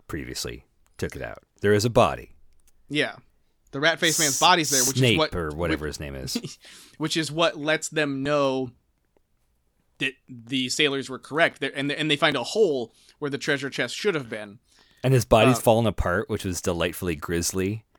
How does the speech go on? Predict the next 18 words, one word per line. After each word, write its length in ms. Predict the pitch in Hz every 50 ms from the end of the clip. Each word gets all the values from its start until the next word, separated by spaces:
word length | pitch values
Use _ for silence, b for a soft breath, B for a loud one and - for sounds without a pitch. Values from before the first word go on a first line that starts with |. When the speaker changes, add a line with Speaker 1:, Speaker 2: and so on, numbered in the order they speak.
| _ _ _ _ - -
Speaker 1:
Like, 160 | 82 82 -
they 80 | 90 82
dig 220 | - 92 87 80
it 60 | 78
up, 220 | 78 78 87 - -
and 80 | 82
it's 80 | 80 -
been 200 | - 78 76 76
rotting 360 | 80 76 73 76 78 82 85
under 140 | 82 85 85
the 40 | 82
ground, 520 | - - 69 73 76 76 80 90 95 92
and 160 | 85 82 80
they're 160 | 80 78 76
like, 240 | 76 71 73 71 - -
"Oh, 320 | - 302 311 294 262 220
mon 220 | 170 185 196 185
Dieu! 680 | 151 220 269 269 254 214 196 165 139 113 95 82 76 73